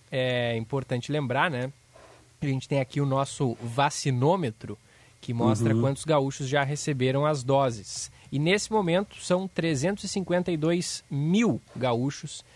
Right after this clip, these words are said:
Speaker 1: que já receberam pelo menos uma dose, e outros seis mil e quatrocentos e vinte e quatro que já estão completamente imunizados. Receberam a primeira, aí passou ali aquelas semanas entre uma dose e outra e já receberam a segunda,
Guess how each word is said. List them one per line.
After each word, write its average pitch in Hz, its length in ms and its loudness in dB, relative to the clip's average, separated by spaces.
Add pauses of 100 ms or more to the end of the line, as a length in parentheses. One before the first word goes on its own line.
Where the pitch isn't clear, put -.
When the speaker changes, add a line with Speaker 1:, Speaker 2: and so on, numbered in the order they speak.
(220)
Speaker 1:
que 127 100 -6
já 131 140 0
receberam 135 520 -2
pelo 135 220 -2
menos 135 320 -2
uma 180 180 2
dose, 110 400 0
e 135 40 0
outros 156 520 -4
seis 180 480 -2
mil 180 320 0 (380)
e 151 340 2
quatrocentos 135 680 -4
e 120 80 -4
vinte 127 220 -6
e - 20 -20
quatro 131 360 -2
que 135 200 -8
já 120 180 0
estão 131 340 -4
completamente 165 920 -2
imunizados. 117 920 -4
Receberam 113 400 -4
a - 20 -4
primeira, 185 580 0 (300)
aí 113 140 -2
passou 127 400 -2
ali 123 260 0
aquelas 113 300 -4
semanas 117 680 -4 (420)
entre 110 460 -2
uma 110 180 -2
dose 117 340 0
e - 20 2
outra 156 300 -2
e - 20 -2
já 139 120 -2
receberam 127 520 -2
a 123 40 -4
segunda, 143 600 -2